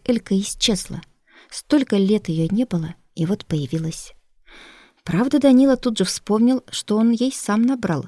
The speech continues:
сам вызвал. Ну и так-то, не исчезают же люди по желанию. Вот и Элеонора никуда не делась. Правда, при его появлении встала и сказала:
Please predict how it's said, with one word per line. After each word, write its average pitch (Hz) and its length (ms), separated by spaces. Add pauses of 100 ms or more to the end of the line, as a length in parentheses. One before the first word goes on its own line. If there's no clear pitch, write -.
(100)
сам 214 320
вызвал. 180 460 (320)
Ну 165 120
и 202 100
так-то, - 500 (300)
не 165 120
исчезают 160 600
же 262 120
люди 185 220
по - 160
желанию. 139 580 (1000)
Вот 349 200
и 196 180
Элеонора 165 640 (140)
никуда 185 400
не 202 160
делась. 139 540 (400)
Правда, 170 320
при 175 140
его 175 180
появлении 160 580
встала 277 440
и - 180
сказала: 151 640